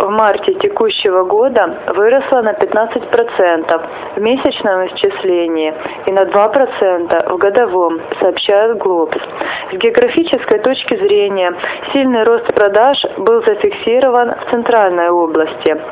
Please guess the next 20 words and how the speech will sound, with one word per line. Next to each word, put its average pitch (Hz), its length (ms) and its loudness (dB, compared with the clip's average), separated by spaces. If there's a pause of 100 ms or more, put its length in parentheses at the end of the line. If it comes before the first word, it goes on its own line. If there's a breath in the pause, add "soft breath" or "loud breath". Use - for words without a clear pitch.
тридцать - 340 0
шесть 220 240 0
процентов 185 720 0
в - 60 -4
месячном 202 600 -2
исчислении. 170 880 -2 (680 loud breath)
Большая 277 400 4
часть 233 260 2
сделок 240 640 0
была 190 340 4
совершена 214 760 0
в - 100 -6
сегменте 202 520 0
нового 185 460 2
жилья. 175 540 0 (960)
Этого 247 500 2
удалось 220 400 4
достигнуть 202 720 -2 (380 loud breath)
за 202 120 2
счет 190 320 0